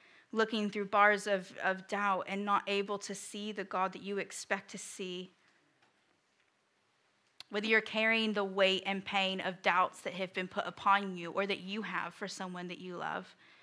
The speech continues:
or you just need to grab hold of, of what Christ has done in your life and remember again, and let that be what you look at rather than what's around you.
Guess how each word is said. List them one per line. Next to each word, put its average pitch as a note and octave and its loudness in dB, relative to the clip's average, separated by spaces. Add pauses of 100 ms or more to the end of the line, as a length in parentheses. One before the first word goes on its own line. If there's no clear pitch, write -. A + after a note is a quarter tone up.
(3250)
or G3+ 8
you G3+ 4
just C4 2
need B3+ 0
to A#3+ -6
grab A3+ 6
hold B3 2
of, G3 -2 (200)
of G3 0
what A3+ 6 (280)
Christ - -4
has G3 -6
done A#3 0
in E4 4
your A3+ 4
life E3+ -2
and A#3+ 0
remember B3 4
again, G#3 -4 (800)
and A3+ 4
let B3 8 (220)
that B3 8
be A#3+ -2
what G#3 0
you G#3+ -4
look G#3 -4
at F3 -8 (880)
rather G#3+ 6
than G3 -4
what's - -4
around F#3+ -2
you. F3+ -12